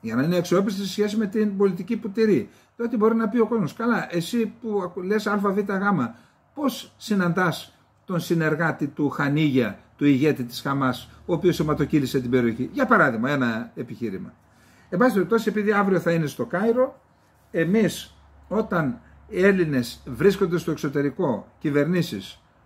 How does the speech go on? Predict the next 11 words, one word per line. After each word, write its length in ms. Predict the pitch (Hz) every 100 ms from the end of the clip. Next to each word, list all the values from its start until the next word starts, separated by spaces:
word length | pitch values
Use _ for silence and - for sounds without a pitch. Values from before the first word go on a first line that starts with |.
| -
για 160 | 151
να 80 | 160
υπερασπιστούν 760 | 143 147 131 139 - 175 120 - - - - -
τα 100 | 139
εθνικά 380 | 135 139 123 156
μας 440 | 135 117 - - _ _
θέματα 380 | 190 165 139
και 140 | 139 185
τις 120 | 175
εθνικές 400 | 147 139 147 127
θέσεις, 520 | 175 214 220 - -